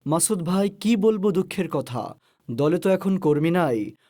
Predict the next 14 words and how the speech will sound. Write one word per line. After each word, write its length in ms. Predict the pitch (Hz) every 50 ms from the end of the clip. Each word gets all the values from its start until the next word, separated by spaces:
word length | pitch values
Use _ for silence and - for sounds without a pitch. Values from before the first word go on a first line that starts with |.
| _ _ - 131
ভাড়াটে 420 | 117 123 131 151 170 180 175 202 196
সন্ত্রাসী 680 | - - - 170 160 156 160 185 190 185 190 - 208
এবং 300 | 208 196 190 208 214 202 196
কতিপয় 380 | 208 202 - 214 - 208 208
টোকাই 420 | 202 - - 165 165 160 196 196 190
শ্রেণীর 460 | 190 - - 226 214 214 214 202 175
লোক 200 | 170 175 175 156
দিয়ে 240 | 151 160 170 143 135
কাজগুলো 540 | 127 - 151 151 139 135 131 160 160 165 156
করাতে 360 | 156 143 131 135 131 135 127
হয়।" 340 | 101 107 104 101 90 - - _ _ _ _ _ _ _ _ _ -
তিনি 200 | - 214 208 214 -
আরও 200 | - 147 156 180
বলেন, 420 | 170 185 175 156 139 - 165 185